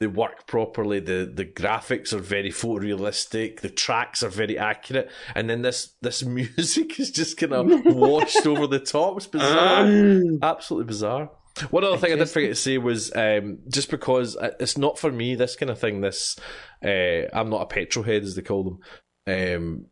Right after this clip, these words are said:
Speaker 1: where I'm, I'm looking at what cars are in the game and I'm excited by certain cars and things like that, but, um, a lot of people are saying that the, the kind of list of cars isn't that great c-, compared to previous
Speaker 2: Right.
Speaker 1: iterations of this,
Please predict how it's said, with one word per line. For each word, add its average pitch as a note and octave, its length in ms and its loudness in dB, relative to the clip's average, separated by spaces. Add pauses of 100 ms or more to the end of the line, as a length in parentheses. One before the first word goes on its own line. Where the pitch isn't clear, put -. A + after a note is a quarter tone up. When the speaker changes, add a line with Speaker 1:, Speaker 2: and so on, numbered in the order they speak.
Speaker 1:
where G2 400 0
I'm, F#2 460 -4
I'm G#2 180 -4
looking A2 280 -4
at F#2 80 -8
what G2+ 240 -2
cars G#2+ 400 -2
are G#2+ 100 -2
in G2 80 -4
the G2 80 -4
game G#2+ 400 -2
and G#2+ 100 -2
I'm G2 120 -2
excited A2 520 -4
by G#2 140 0
certain G2 340 -4
cars G#2+ 420 -2
and G2+ 100 -8
things G2+ 180 -6
like F#2+ 240 -2
that, - 20 -20
but, G2 200 -2 (640)
um, F#2+ 500 -2
a G#2+ 80 0
lot C3+ 140 2
of C3+ 40 -4
people G#2+ 220 -2
are G#2+ 60 -4
saying A2 320 -2
that F#2 160 -6
the, G2+ 360 -2
the G2 220 -6
kind G2+ 220 -6
of F#2 140 -2
list A2 320 -2
of C3 100 -4
cars A#2+ 340 -2
isn't G#2+ 220 -6
that G#2 200 -6
great A#2 480 -4
c-, - 80 -18 (140)
compared A#2 340 -4
to A#2+ 80 -12
previous G#2 800 -4 (100)
Speaker 2:
Right. G2+ 200 -6
Speaker 1:
iterations A2 520 -4
of A#2 100 -2
this, - 340 -4